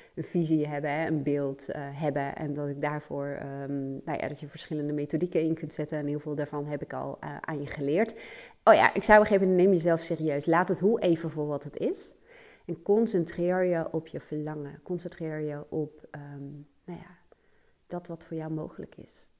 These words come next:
Daar waar je van droomt. Daar waar je positieve gevoelens bij krijgt. Dat wat gelinkt is aan je persoonlijke waarden. En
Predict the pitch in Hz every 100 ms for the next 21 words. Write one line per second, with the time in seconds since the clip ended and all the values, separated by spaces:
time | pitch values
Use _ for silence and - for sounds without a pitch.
0 | _ - 160 165 151 160 156 151 143 143
1 | 143 - - - 165 175 160 160 - -
2 | 160 151 160 160 151 - 151 170 165 165
3 | - - - 147 175 175 165 160 - 165
4 | 165 165 160 151 147 - 156 147 147 143
5 | 143 151 156 135 143 - - - - -
6 | - - _ - 196 175